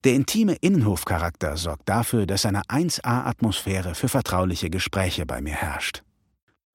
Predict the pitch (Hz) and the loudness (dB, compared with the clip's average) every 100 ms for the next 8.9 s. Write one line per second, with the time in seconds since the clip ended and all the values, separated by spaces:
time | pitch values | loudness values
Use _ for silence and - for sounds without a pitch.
0 | _ 160 180 127 82 71 69 101 90 76 | _ 2 4 2 0 -4 -2 -2 0 -2
1 | - 85 - - 80 67 - 73 - 120 | -4 -6 -4 -6 -6 -8 -8 -8 -2 0
2 | 73 71 69 - - - - - - - | 0 -4 -8 -8 -14 -16 -18 -20 -20 -6
3 | 123 113 - 127 - 123 92 120 - 147 | 0 0 2 2 2 0 2 2 4 4
4 | 120 85 - - - - - 131 143 139 | 2 0 -4 -8 -12 -12 4 6 6 6
5 | 147 233 220 - 110 202 196 135 113 78 | 4 2 -2 -2 -2 0 0 0 0 0
6 | 170 220 107 - 78 87 73 - 73 - | 0 0 0 -2 -4 -6 -6 -8 -10 -4
7 | 101 110 110 92 80 80 151 139 127 101 | -2 0 0 -2 -4 0 2 4 4 2
8 | 104 92 85 - 147 - 107 90 | -2 -2 -4 0 2 2 0 0